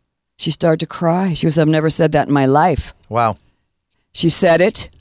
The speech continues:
Speaker 1: She went in, and they told her they didn't need to do the procedure. Her heart had healed itself.
Speaker 2: Praise God. Praise the Lord. Praise the Lord. You know, th-, these people need to really understand, hey, that's the Lord. That's a miracle.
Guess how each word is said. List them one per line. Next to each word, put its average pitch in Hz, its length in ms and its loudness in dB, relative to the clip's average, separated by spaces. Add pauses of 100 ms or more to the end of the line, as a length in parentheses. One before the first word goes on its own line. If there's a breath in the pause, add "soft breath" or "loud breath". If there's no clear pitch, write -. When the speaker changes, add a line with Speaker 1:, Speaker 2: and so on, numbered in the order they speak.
(640)
Speaker 1:
She - 160 -4
went 185 240 0
in, 190 360 -2 (720)
and 156 340 2
they 156 120 2
told 170 300 4
her 180 100 4
they 165 140 4
didn't 175 320 2
need 170 180 2
to 165 120 -6
do 156 220 -2
the 151 140 -6
procedure. 156 560 -4
Her 151 140 -10
heart - 340 -8
had 165 160 -14
healed - 240 -20
itself. - 400 -14
Speaker 2:
Praise 139 600 -4
God. 110 440 -6 (640)
Praise 135 520 -2
the 101 100 -6
Lord. 107 400 -2 (680)
Praise 123 420 0
the 104 80 -6
Lord. 101 240 -2
You 127 60 -2
know, 107 260 -2
th-, 117 280 -6
these 175 300 0
people 131 380 0
need 139 220 -2
to 131 120 2
really 139 360 2
understand, 131 720 0 (360 soft breath)
hey, 214 240 -2 (640)
that's 190 240 0
the 165 100 2
Lord. 160 220 2
That's 160 200 0
a 143 40 0
miracle. 156 460 -2